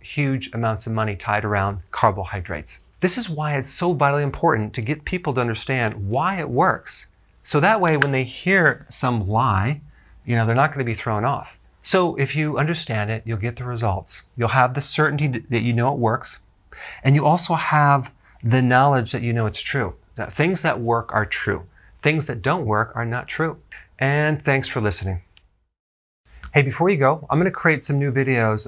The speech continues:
on food evaluation, okay? So if you'd like to participate, I can't promise that you'll be the person that I'll choose.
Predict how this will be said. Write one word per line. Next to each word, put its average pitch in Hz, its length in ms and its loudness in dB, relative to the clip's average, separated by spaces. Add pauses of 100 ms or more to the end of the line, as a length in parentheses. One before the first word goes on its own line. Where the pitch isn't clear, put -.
on 117 460 2
food 151 400 2
evaluation, 110 840 0 (100)
okay? 110 180 -2
So 107 120 0
if 107 100 -2
you'd 131 100 4
like 143 140 4
to 143 60 -12
participate, 117 680 -2 (320)
I 117 80 2
can't 147 320 0
promise 143 460 2
that 113 160 -4
you'll 127 200 2
be 127 120 2
the 117 100 0
person 123 340 0
that 110 80 2
I'll 107 120 0
choose. 104 460 0